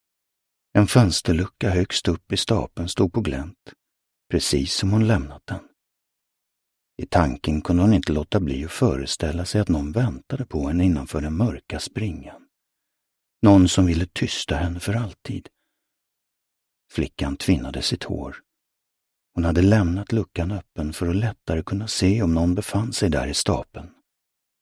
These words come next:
Solens strålar skulle ge lite ljus i det dunkla och trånga utrymmet.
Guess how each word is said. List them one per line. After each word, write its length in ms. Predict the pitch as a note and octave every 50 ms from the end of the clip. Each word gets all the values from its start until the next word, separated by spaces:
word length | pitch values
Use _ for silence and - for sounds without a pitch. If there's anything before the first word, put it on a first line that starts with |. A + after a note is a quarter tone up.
| _ _ _ _ _ _ _ _ _ -
Solens 560 | - - G2+ F2+ F2 F#2 G2+ G2+ G2+ G2 -
strålar 640 | - - - A#2 A2 F2+ C#2 C2 C2 C2 D#2 E2+ E2+
skulle 320 | - - - G#2+ F#2+ G2+
ge 220 | G2 E2+ D2 C#2
lite 260 | - E2+ E2 - - F#2
ljus 480 | F2+ F#2 G#2+ A2 E2 C#2+ C2+ - -
i 20 | C#2
det 100 | C#2+ D2
dunkla 680 | F2 - A2+ G2 C2+ A#1+ A#1+ - - - - D2+ D2
och 160 | C#2+ C2+ -
trånga 500 | - - B2 B2+ G2 D2 C#2+ C#2+ D2 D2+
utrymmet. 760 | F2+ G2+ F#2 - - - D#2 D#2 D2 C#2+ - - _ _ -